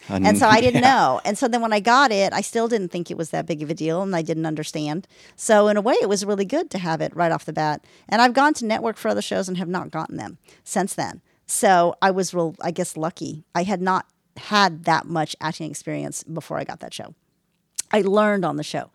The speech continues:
Speaker 2: And the director
Speaker 1: Right.
Speaker 2: said that that's the best place. You get paid to show up every day and go to acting school.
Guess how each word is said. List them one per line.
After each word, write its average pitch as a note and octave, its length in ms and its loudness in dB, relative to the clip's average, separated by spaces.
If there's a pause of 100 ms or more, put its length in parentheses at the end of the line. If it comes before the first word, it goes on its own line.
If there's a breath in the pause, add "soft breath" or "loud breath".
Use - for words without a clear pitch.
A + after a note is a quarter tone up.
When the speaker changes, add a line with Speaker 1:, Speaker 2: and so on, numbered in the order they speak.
(280 loud breath)
Speaker 2:
And G3 200 -2
the G3 40 0
director F#3+ 260 0
Speaker 1:
Right. F#3 100 -6
Speaker 2:
said F3 240 -2
that D3+ 200 -2
that's E3 200 -4
the E3 80 -6
best F3 320 -4
place. D#3+ 320 -6
You G#3 120 -2
get - 260 -6
paid E3+ 360 -4
to A3+ 80 -12
show B3 300 -2
up A#3 120 -2
every G3 160 -4
day E3 360 -4
and D#3 240 -6
go C#3+ 160 -4
to C#3+ 200 -8
acting B2+ 300 -16
school. - 300 -20